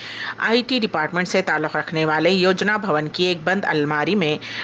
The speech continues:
ट्रॉली के सूटकेस में बड़ी मकदार में नकदी और सोने के बिस्किट सोने की इत्तला मिलने के बाद पुलिस मौके पर पहुंची। कमिश्नर श्रीवास्तव ने बताया कि अलमारी में रखे गए सूटकेस में दो अशारिया तीन एक करोड़ रुपये नकद रकम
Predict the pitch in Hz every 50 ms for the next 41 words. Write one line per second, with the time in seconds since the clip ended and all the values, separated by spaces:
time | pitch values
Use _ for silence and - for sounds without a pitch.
0 | - - - 226 208 214 220 233 233 - 254 240 - - 170 147 - - 175 180
1 | 175 - 196 190 180 170 165 156 156 156 156 143 147 147 160 160 165 170 180 180
2 | 175 165 151 143 147 156 175 185 180 185 190 - 196 190 196 202 202 - 220 196
3 | 160 143 - - - - - 170 151 147 147 143 - 156 156 156 - 156 151 151
4 | 156 156 151 151 156 151 151 160 151 139 143 170 185 - - 160 165 196 202 -
5 | 185 175 165 - 156 147 147 151 143 - - 220 196 139 - - 156 160 151 -
6 | - - - - - - - 226 220 220 220 - 226 226 226 233 240 - - 185
7 | 165 160 156 165 151 151 147 - - 156 156 160 156 160 151 156 156 - 151 151
8 | 156 156 170 170 - 208 185 - - 160 156 156 151 156 151 151 156 160 160 156
9 | 160 156 - 165 147 147 160 170 190 185 - - 156 147 - - 156 143 - -
10 | 165 180 185 208 208 - - - - 165 147 147 151 175 180 180 - 208 208 202
11 | 190 180 180 - 175 147 151 151 151 156 151 - 160 165 160 156 139 147 147 151
12 | - - 170 165